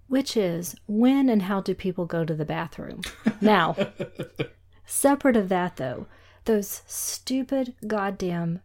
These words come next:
Speaker 1: Twilight books, I do not understand why this race of people who are so gorgeous and have amassed so much wealth over all of this time that they've been alive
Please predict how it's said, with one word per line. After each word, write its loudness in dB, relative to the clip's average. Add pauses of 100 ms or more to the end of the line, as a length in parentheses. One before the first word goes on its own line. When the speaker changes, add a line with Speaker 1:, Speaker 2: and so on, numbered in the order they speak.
Speaker 1:
Twilight 0
books, -4 (120)
I 0
do 4
not 4
understand -2 (120)
why 2 (180)
this 2 (100)
race 2
of -4
people -2 (380)
who 2
are 2
so 2
gorgeous 0
and -2
have -2
amassed -2
so 2
much 6
wealth 2
over -4
all 2
of 0
this 0
time -2
that -2
they've -2
been 2
alive -2